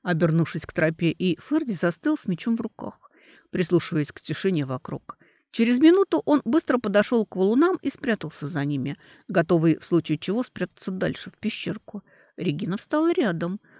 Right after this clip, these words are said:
судя по настороженно прижатым ушам, тоже вслушиваясь в далекие пока голоса, которые неуклонно приближались. Ферди вздохнул,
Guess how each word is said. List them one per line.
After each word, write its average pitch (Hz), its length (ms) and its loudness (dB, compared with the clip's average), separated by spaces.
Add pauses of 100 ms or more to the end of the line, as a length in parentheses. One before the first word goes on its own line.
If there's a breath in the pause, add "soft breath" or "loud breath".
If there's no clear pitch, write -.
(100)
судя 202 340 2
по - 140 -6
настороженно 196 640 0
прижатым 185 500 -2
ушам, 302 380 0 (320 soft breath)
тоже 196 380 2
вслушиваясь 175 680 -6
в 160 60 -4
далекие 160 440 -2
пока - 260 -10
голоса, 175 500 -4
которые 135 380 -6
неуклонно 160 480 -2
приближались. 160 880 -8 (460 soft breath)
Ферди 151 460 -2
вздохнул, 165 680 -4